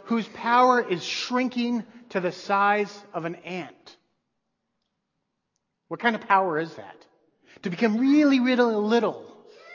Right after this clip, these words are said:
We don't want little superheroes. We want great big superheroes like the Incredible Hulk, not little Ant-Men. In fact, people in our society tend to look down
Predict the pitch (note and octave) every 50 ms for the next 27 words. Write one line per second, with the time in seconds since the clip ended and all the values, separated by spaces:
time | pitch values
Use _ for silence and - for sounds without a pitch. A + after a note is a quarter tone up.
0 | - - - _ _ _ _ _ _ _ _ _ _ _ _ - C#4 D4+ D#4+ D4+
1 | D4 C#4 A#3 G#3 A3+ G3+ F#3 F#3+ G3 G#3 F#3+ - - G#3 F#3 G#3 F#3 F3 G3 G#3
2 | G#3+ F#3+ F3+ F3 F3+ E3+ D#3+ - - - G#3+ G#3+ A#3 A#3 A#3 G3 A#3 A#3 A#3 A3+
3 | G#3+ A#3 - A3 A#3 A#3+ A#3 A#3 F3+ D#3+ D#3 D#3+ A#3 A#3+ B3 A#3+ A#3 F#3+ F3+ -
4 | - - - - - - G#3 F3+ F#3+ E3 F#3+ F#3 F3 F3 D3 - F#3 F3 - F#3+
5 | F#3 E3+ - - G3 G#3 G#3+ G3+ G3 E3+ - - - G#3 A3 F#3 C3 - - -
6 | - - - _ _ _ _ - _ _ D#3+ - _ _ _ _ _ _ _ _
7 | F3+ F#3+ G#3 G#3+ F3+ G3 G#3 G3+ F#3+ F3+ - - - - C#3+ D3+ F#3 G#3 G3 -
8 | - C3+ A#2 G#2+ G#2 G2+ G#2 B2 C#3 C3+ _ _ _ - - - - - - -
9 | _ _ _ _ _ _ _ _ _ _ F4 F4 _ _ _ _ _ _ _ _
10 | _ _ _ _ _ _ _ _ _ _ _ _ _ _ _ _ - F#3 - A#3
11 | A3 A3+ G#3+ G#3 - - F#3 F3+ A#3+ C#4 B3 C4+ B3 A#3 G#3+ F#3+ A3 G#3+ - -
12 | G#3+ G#3+ G#3 G3 F#3 D#3+ - - G#3+ G#3+ A3+ A3+ G#3+ - F#3 E3 E3 F3+ G3 G3+
13 | - - - D#3+ D3+ F3 F3+ F3+ F#3+ F#3+ F3+ E3+ D3+ C#3 C3+ C3